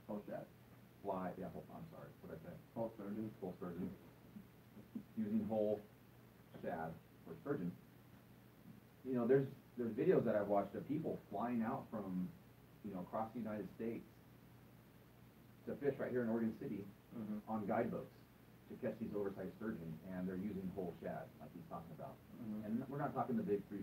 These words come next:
Speaker 2: pounders, four pounders that you can catch out here, but, um, you know, if you ke-, keep the smaller males, and those are great to use whole. And,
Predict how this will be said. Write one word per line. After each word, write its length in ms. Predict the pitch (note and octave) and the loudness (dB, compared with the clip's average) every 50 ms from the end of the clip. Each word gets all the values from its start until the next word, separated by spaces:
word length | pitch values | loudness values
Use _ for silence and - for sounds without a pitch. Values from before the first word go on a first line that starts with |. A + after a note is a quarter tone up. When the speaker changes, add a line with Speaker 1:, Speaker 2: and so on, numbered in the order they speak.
| - | -4
Speaker 2:
pounders, 240 | G2 F#2+ F#2 F#2+ F#2 F2+ - | -4 -4 -4 -4 -4 -4 -4
four 160 | F#2 F2+ F2 | -4 -4 -2
pounders 320 | - F2+ F2 F2 E2+ D#2+ | -2 -2 -2 -2 -2 -4
that 80 | D#2+ D#2+ | -6 -6
you 80 | D#2 E2 E2+ | -4 -6 -6
can 0 | D#2+ D#2+ - | -6 -6 -6
catch 80 | - - | -6 -6
out 80 | - D#2+ - | -8 -8 -6
here, 160 | D#2+ D#2+ D#2+ - - - - - - - - - - - - - - - - - - - - F2+ | -6 -6 -6 -8 -10 -12 -16 -20 -20 -20 -20 -20 -20 -20 -20 -20 -20 -20 -20 -20 -18 -14 -10 -4
but, 320 | F2+ F#2+ F2+ F2 F2 - - - - F2 | -2 0 0 0 0 -2 -6 -8 -6 -6
um, 240 | F2 E2+ E2+ E2 F2+ | -6 -4 -4 -4 -4
you 80 | F#2 | -2
know, 80 | F#2 F2 | -2 -2
if 80 | - | -4
you 80 | - G2+ F#2+ - | -6 -8 -10 -6
ke-, 160 | - - - - - A#2+ | -6 -8 -8 -6 -6 -6
keep 80 | - - | -4 -4
the 80 | G2+ G2 - | -4 -6 -2
smaller 300 | - G#2 G2+ G2+ G2 G2 | 0 0 2 2 2 0
males, 320 | F#2+ G2 G2 F#2 - - - - - - - - - - - - - - | 0 -2 -2 -2 -2 -2 -4 -6 -10 -16 -18 -20 -20 -20 -20 -20 -14 -8
and 160 | F2+ F2 E2 F2 F2 | -6 -4 -4 -2 -2
those 160 | F2+ F#2 F2+ | -2 -2 -2
are 80 | F2+ E2+ - - D#2+ | -2 -4 -4 -8 -8
great 320 | D2+ D#2+ E2 F2 F2+ - | -6 -4 -2 -2 -2 -4
to 140 | - - F2 E2+ E2 | -6 -10 -10 -8 -6
use 160 | E2 E2 D#2+ - - - - - - - - - - | -6 -6 -6 -8 -10 -16 -20 -20 -20 -20 -18 -6 -2
whole. 240 | G2 F2+ E2+ E2+ - - - - - - F2 | -2 -2 -2 -2 -6 -10 -14 -18 -14 -10 -8
And, 240 | F2 E2 D#2+ D#2+ | -8 -6 -6 -6